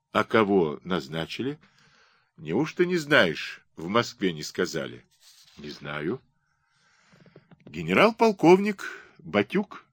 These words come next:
Вчера прибыл и принял фронт». «А куда же?» начал было Серпилин, имея в виду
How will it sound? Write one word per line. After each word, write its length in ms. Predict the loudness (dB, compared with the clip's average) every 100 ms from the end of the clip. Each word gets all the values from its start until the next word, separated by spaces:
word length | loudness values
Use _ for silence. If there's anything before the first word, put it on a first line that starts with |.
| _ _ _ _ _ _ _
Вчера 300 | -2 2 2
прибыл 420 | 2 0 4 4
и 60 | 4
принял 360 | -2 -4 -6
фронт». 500 | -6 -2 -2 -2 -10 _ _ _ _ _ _ _ _ -2
«А 140 | 0
куда 420 | 0 -2 4 4
же?» 300 | 4 2 2 -2 _ -20 -20 _
начал 380 | 0 0 2 0
было 260 | 4 2 2
Серпилин, 720 | 2 -2 0 0 2 2 -2
имея 460 | -6 0 2 2 0
в 60 |
виду 540 | -2 -2 2 4 4